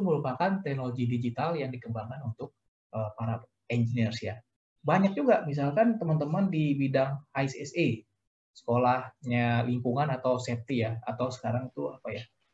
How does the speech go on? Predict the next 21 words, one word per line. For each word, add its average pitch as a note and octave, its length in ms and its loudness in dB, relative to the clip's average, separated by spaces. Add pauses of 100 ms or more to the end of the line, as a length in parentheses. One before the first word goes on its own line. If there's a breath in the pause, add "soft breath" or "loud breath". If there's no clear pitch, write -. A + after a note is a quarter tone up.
S B2 160 -2
M B2+ 80 0
K - 160 -4
tiga C#3 400 4
gitu A#2 80 0
ya. B2 240 4 (760)
Eh, A2 160 -2 (160)
kita G#3 340 6
bisa E3 560 4
menggunakan, D3 840 2 (680)
eh, C3+ 220 4
machine D3 340 0
learning E3 280 0 (200)
itu C3+ 400 -4
untuk C#3+ 540 -4
memprediksi D3 720 0 (1900)
insiden, D#3+ 640 2 (720)
eh, C3+ 240 2
di C3+ 160 2
lapangan C#3+ 480 2
ya, C3+ 160 -2